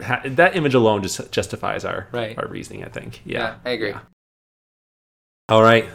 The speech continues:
Speaker 1: then that means we are on to our last
Speaker 2: Final round.
Speaker 1: battle here before the final round. Yep.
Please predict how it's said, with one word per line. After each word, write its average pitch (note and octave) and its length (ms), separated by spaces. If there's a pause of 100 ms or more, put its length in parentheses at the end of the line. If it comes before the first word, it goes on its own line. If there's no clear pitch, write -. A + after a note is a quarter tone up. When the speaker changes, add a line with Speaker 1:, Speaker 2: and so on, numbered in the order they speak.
(120)
Speaker 1:
then A2 100
that B2 140
means B2 260
we A#2+ 60
are A#2 80
on A2+ 120
to A2+ 120
our G#2 80
last A2+ 680 (260)
Speaker 2:
Final G#2+ 240
round. B2+ 180
Speaker 1:
battle A#2 380
here A2 320
before B2 220
the A#2 40
final A#2+ 280
round. B2 400
Yep. B2 320